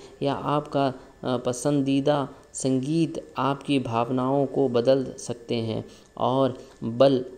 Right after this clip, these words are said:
और पल भर के, पल भर में आपकी frequency बदल सकते हैं। प्रेम का भाव वो सोचा फ्रीक्वेंस-,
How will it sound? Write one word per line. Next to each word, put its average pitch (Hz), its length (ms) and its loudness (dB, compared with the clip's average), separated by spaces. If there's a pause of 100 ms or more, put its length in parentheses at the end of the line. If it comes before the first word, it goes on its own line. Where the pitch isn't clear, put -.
और 135 340 0
पल 156 220 6
भर 131 240 2
के, 139 340 0 (400)
पल 165 180 6
भर 135 200 4
में 131 200 2
आपकी 123 400 -2
frequency 123 580 -2
बदल 117 280 2
सकते 117 420 -6
हैं। 113 640 0 (460)
प्रेम 131 340 4
का 123 160 0
भाव 123 400 0
वो 127 400 2 (180)
सोचा 123 680 0 (340)
फ्रीक्वेंस-, 131 520 0